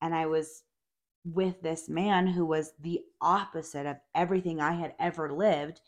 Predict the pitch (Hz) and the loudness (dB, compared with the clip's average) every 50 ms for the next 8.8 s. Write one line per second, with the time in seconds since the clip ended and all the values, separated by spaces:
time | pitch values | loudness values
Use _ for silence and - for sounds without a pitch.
0 | _ _ _ _ _ _ _ _ - 185 180 175 170 - 175 170 160 156 - - | _ _ _ _ _ _ _ _ 0 2 2 2 2 0 -2 -2 -2 -6 -6 -8
1 | - - 208 220 220 226 226 - 208 175 165 175 170 165 156 151 156 185 202 202 | 0 4 6 6 8 6 6 4 2 2 4 2 2 2 2 2 2 0 0 0
2 | - 208 196 180 160 151 - - - 185 196 185 - 185 170 170 170 151 - - | 0 -2 -2 -2 -2 -4 -4 2 2 2 2 2 -2 -6 -4 -4 -4 -6 -6 -4
3 | - 180 175 185 180 - - 190 190 185 180 175 180 165 156 143 139 156 175 175 | -2 0 0 0 -2 -4 -4 -2 -2 -2 -2 -2 -2 -2 -2 -2 -4 -6 -4 -2
4 | 233 226 233 233 240 247 254 247 247 247 - - - - - - - 196 202 196 | 0 2 2 2 2 0 0 0 0 0 -4 -12 -20 -20 -8 -2 0 2 2 4
5 | 202 214 220 226 220 214 208 202 185 185 180 196 190 190 - 226 202 226 233 226 | 4 4 4 4 4 4 4 4 2 2 0 -2 -4 -4 -4 -2 0 0 0 2
6 | 240 240 240 240 247 254 254 247 240 240 - 202 180 175 - - 165 156 156 156 | 2 2 2 4 4 4 2 2 0 -2 -2 -4 -4 -4 -4 -8 -6 -4 -2 -2
7 | 151 143 139 - - - 147 139 131 139 135 131 - 143 147 147 143 - _ _ | -2 -2 -6 -8 -10 -8 -8 -6 -6 -8 -10 -10 -12 -14 -10 -8 -10 -10 _ _
8 | _ _ _ _ - - - - - 143 143 151 - - - - | _ _ _ _ -12 -10 -8 -4 -2 -2 -4 -4 -6 -14 -16 -16